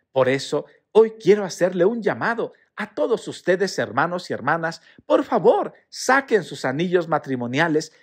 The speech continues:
y colóquenselos para que todos vean que hay una persona fantástica que te dijo sí delante del altar. Y es que te recuerdo, esos anillos están benditos. El día de tu boda,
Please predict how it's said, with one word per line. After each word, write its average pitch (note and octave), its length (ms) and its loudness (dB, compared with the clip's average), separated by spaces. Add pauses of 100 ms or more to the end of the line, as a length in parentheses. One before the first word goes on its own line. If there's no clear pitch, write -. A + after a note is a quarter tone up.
(120)
y - 160 -4
colóquenselos F3 1040 2 (200)
para F#3 240 -2
que D#3 120 0
todos A3+ 480 2
vean A3+ 340 2 (240)
que D#3 120 0
hay F#3 120 2
una G#3 220 -2
persona F#3+ 400 -2
fantástica C3 920 -6 (220)
que D3 100 4
te C3 180 -4
dijo E3 300 -2
sí B3 360 -4 (180)
delante B2 800 -2
del G3+ 160 6
altar. F#3+ 640 0 (420)
Y F3 220 4
es F3 180 0
que G3 100 0
te D3 160 2
recuerdo, B2 640 2 (260)
esos D#3+ 360 -2
anillos D#3+ 500 -2
están D3 400 -4
benditos. A#2 680 -4 (320)
El C#3 240 4
día F#3+ 260 2
de D3 120 0
tu B2 140 -6
boda, A2 420 2